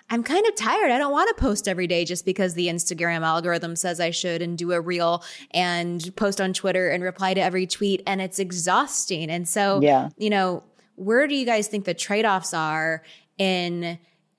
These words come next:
Speaker 1: kind of doing your part as the leader of your business, whether that's, like, an independent business or a big venture-backed business, um, and then, like, keeping your mental health in check?
Speaker 2: Yeah. Well, I think that that's a big,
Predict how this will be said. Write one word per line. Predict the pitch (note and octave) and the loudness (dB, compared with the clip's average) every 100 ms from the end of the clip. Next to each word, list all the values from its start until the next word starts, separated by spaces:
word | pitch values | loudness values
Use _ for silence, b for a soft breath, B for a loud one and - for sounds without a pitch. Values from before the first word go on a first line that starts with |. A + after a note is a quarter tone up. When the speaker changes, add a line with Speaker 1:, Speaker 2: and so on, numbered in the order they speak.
| - - | -20 -4
Speaker 1:
kind | G#3+ | 0
of | F3+ D#3 - | 0 -2 0
doing | B3 B3+ | 2 2
your | F#3 E3+ | 0 -2
part | - G3 E3 D#3 - | -2 0 0 0 -2
as | G3 G3 | -2 -2
the | G3+ | -4
leader | F3+ G3 G#3 G3+ F#3+ | -2 0 2 2 2
of | F3 E3 | 2 0
your | E3 E3 | -2 0
business, | G#3+ G3 E3+ - | 2 2 0 0
whether | F3 E3+ | 2 2
that's, | E3 D3+ - - | 0 0 -2 0
like, | E3 D#3+ | -2 0
an | D3 | 0
independent | F3 F3+ G3 D#3+ E3 - | 0 0 0 -2 -2 -2
business | C#3 D3+ F#3+ F#3+ | -2 0 0 0
or | D#3 D3+ | -2 -4
a | |
big | D3 E3 D#3+ | 0 0 0
venture-backed | D#3+ D#3+ E3+ D3+ B2+ A2 - | -6 -4 -2 0 -2 -4 -6
business, | D#3 C#3 D#3+ G#3 - B B _ G#3+ | -6 -4 -2 -2 -4 B B _ 0
um, | G#3 G#3 G#3+ - | 2 0 -2 -4
and | G#3+ A3 | -2 0
then, | A3+ A3 | -2 -2
like, | G#3+ G#3 - _ _ _ _ _ _ | -4 -6 -14 _ _ _ _ _ _
keeping | - A#3+ A#3 B3 | -4 -2 0 2
your | G3+ | 2
mental | F3+ G3 E3+ | 2 0 0
health | G3 C4 | 0 -2
in | - - | -6 -4
check? | - - - - _ _ _ _ | -6 -6 -14 -20 _ _ _ _
Speaker 2:
Yeah. | F#3+ G3+ G3 F3+ | 6 6 6 4
Well, | G#3+ - | 4 4
I | A3+ C#4 | 4 2
think | F4 D#4+ - | 2 0 2
that | B3 | 4
that's | A3 A3+ C4 D4+ | 4 2 2 2
a | |
big, | B3 A3 G3+ G3 F3 | 2 6 8 8 4